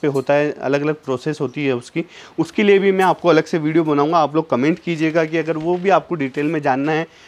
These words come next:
कि किस टाइप से एम्ब्रॉयडरी वर्क की मशीनें काम करती है, कैसे डायमंड की मशीनें काम करती है, वो भी मैं दिखाऊँगा। तो ये पूरा जो आप देख पा रहे हैं रॉ मटेरियल रखा हुआ है, प्रिंट होके आया हुआ माल है, मिल से जो प्रिंट होके आता है, इसको कटिंग करके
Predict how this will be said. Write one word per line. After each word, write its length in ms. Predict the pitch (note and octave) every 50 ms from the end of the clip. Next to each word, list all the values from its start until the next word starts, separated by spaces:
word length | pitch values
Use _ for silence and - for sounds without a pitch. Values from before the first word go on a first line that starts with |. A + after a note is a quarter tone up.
| - _ _
कि 100 | F3 E3+
किस 300 | - - F#3 F3+ - -
टाइप 160 | F#3+ F3+ F3
से 120 | - -
एम्ब्रॉयडरी 420 | F3 D#3+ D#3 D3+ D#3+ D#3+ D#3 D#3+ E3
वर्क 160 | D3+ D#3 D3+ -
की 60 | -
मशीनें 420 | D#3+ C#3 C3 C3 - C3 C#3 D3+ D3
काम 260 | - C#3+ C#3+ D3 D#3+
करती 320 | C#3 D#3 D3+ C#3+ - D3
है, 120 | C#3 D#3 D3+
कैसे 260 | - D3 C#3+ E3+ E3
डायमंड 340 | C#3+ C3 C3 C3+ C#3 D3+ D#3
की 100 | D3+ E3
मशीनें 340 | D3 C3+ B2 C3 D3 D#3 C#3
काम 200 | - C#3+ C3+ C#3
करती 300 | C#3+ D3 C#3 - D3+ D3+
है, 80 | F3 - - - - - - -
वो 80 | D3+ D#3+
भी 160 | D#3+ F3 F#3
मैं 120 | F3+ F3 E3
दिखाऊँगा। 400 | D3+ C3+ - C#3+ C3+ C3 C3 C3 - - - - -
तो 100 | F#3+ F#3+
ये 100 | F#3+ G3+
पूरा 320 | G3 - - F#3 F3+ G3+ G#3
जो 160 | F3+ G3+ G3+
आप 100 | F#3+ F#3
देख 180 | E3 F3+ F3+ F3+ -
पा 80 | F#3
रहे 120 | F3+ F#3 F#3
हैं 100 | F#3 F3
रॉ 160 | D3+ D#3 D#3
मटेरियल 400 | E3 D#3+ D#3+ - E3+ E3+ E3 D#3
रखा 240 | D3+ D3+ - - D#3+
हुआ 140 | D3 D3
है, 120 | D3+ D#3 - _ _ _ _ _ _ _
प्रिंट 280 | F3+ F3 F#3+ G3+ F#3 G3+
होके 220 | F3+ F3 - F#3
आया 180 | F3+ E3 D#3+ D#3+
हुआ 140 | E3+ E3+
माल 280 | E3 E3 D3+ D3+ D3+ D3+
है, 240 | C#3+ D#3 E3+ E3+ D#3
मिल 240 | C#3+ C#3+ C#3+ D3 D3
से 120 | - E3+
जो 120 | D3+ D#3
प्रिंट 300 | D3+ - D3 D3+ D3+ D3
होके 220 | D#3+ D#3+ D3+ - D#3
आता 200 | D3 C#3 - D#3+
है, 40 | D#3
इसको 180 | D3+ - D#3+
कटिंग 380 | D3+ - C#3 C3+ C3+ D3+ D#3+ D#3+
करके 360 | D3+ D3 C#3 C#3 - F3 G3